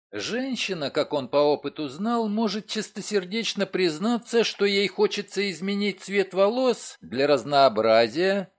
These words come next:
или потому, что это ей больше подойдёт. Но если уж мужчине придёт в голову подобная блажь,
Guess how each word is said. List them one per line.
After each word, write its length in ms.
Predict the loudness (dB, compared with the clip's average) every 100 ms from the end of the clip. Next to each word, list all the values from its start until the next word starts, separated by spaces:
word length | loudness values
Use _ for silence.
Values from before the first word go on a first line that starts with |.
| -6
или 240 | -2 0
потому, 480 | 0 0 0 0 -4
что 320 | 0 4 6
это 260 | 6 4 0
ей 180 | 0 0
больше 400 | 2 2 2 -2
подойдёт. 640 | 4 4 4 2 2 2 _ _ _
Но 160 | -10 -6
если 400 | 0 -2 -2 -2
уж 180 | -2 -2
мужчине 600 | -2 -2 -2 -4 -4 -4
придёт 420 | -4 -2 0 0
в 100 | 2
голову 440 | 4 6 6 4
подобная 580 | 4 6 6 4 4 2
блажь, 580 | 4 4 6 4 -2 -14